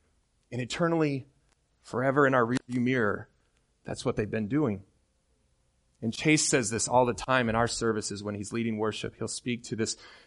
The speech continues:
um, these beautiful scriptures that say we have been invited to join right now in this moment. When we were singing these songs up here today, we were invited to join those angels in heaven declaring, "Holy, holy, holy is the Lord God Almighty. The whole earth is filled with His glory."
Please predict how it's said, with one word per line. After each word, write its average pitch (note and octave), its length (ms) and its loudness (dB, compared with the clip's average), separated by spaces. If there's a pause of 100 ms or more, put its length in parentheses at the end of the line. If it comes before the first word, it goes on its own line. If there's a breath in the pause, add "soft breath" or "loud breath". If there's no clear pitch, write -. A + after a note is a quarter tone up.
(100)
um, G#2+ 240 0
these A2 160 0
beautiful B2+ 320 4
scriptures A#2 420 -4
that G#2 80 -8
say G#2+ 260 0
we A#2 140 0
have B2+ 100 0
been A2+ 120 0
invited A2 540 0
to A2 100 -10
join G#2+ 420 -2
right A#2+ 240 0
now A#2 440 -2 (420)
in B2+ 160 2
this C3 180 0
moment. A#2 220 2
When A#2 120 2
we B2+ 120 2
were C#3 100 2
singing C3+ 400 0
these A#2+ 220 -2
songs C3 400 -2
up A#2 140 -8
here A2 120 -8
today, G#2 320 -6 (340 soft breath)
we C3+ 220 4
were C3 160 2
invited A#2 460 2
to A2 100 -8
join B2 560 2 (160)
those A#2+ 200 -2
angels A2+ 360 -4
in A#2 80 -10
heaven A2 300 -4
declaring, G#2+ 560 -4
"Holy, G2+ 300 -6
holy, G2+ 240 -6
holy G#2 300 -6
is A2+ 140 -10
the - 80 -14
Lord G2+ 180 -8
God G#2+ 140 -10
Almighty. G#2 380 -8
The G#2+ 80 -16
whole G2+ 240 -6
earth G2 100 -16
is - 100 -14
filled F#2+ 220 -10
with G2 100 -16
His F#2+ 140 -18
glory." G#2+ 360 -4